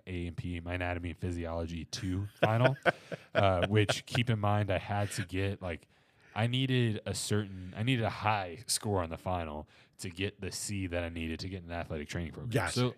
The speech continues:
Speaker 1: lots
Speaker 2: Gotcha.
Speaker 1: of pressure
Speaker 2: <laughs>
Speaker 1: to do really well on this test.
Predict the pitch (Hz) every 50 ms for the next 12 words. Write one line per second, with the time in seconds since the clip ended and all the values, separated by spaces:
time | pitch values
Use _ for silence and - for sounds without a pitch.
0 | - _ - - 147 156 151 - 139 - - 110 87 - - 76 71 76 - _
1 | _ - - - - 151 - - - _ - - - - - 254 - - - _
2 | - - - - 110 101 98 - _ _ _ _ _ - 104 98 131 135 127 135
3 | 135 131 123 123 120 117 101 98 95 - - 92 90 80 - - -